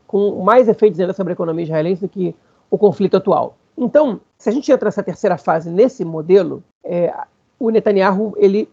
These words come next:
pode sair prejudicado. Então é ele quem segura isso. Por outro lado, a pressão internacional é muito grande pra que isso aconteça, ok? É, e a situação com o Líbano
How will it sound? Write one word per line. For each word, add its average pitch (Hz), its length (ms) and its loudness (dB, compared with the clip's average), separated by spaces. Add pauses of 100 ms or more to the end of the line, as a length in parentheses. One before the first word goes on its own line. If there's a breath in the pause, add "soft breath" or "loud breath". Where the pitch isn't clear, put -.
(120)
pode 233 240 2
sair 208 180 2
prejudicado. 175 760 -6
Então 240 180 2
é 240 100 4
ele 277 200 2
quem 254 160 -2
segura 226 440 2
isso. 156 320 -2 (120)
Por 240 80 2
outro 240 100 0
lado, 254 120 0
a 247 40 4
pressão 240 320 2
internacional 214 460 -2
é 175 40 0
muito 202 220 -6
grande 202 420 0
pra 190 160 -8
que - 100 -16
isso - 100 -14
aconteça, 190 520 -2 (200)
ok? 180 220 -8 (280)
É, 180 400 0
e 220 120 4
a 226 60 6
situação 254 420 0
com 233 120 -4
o 214 80 2
Líbano 185 500 0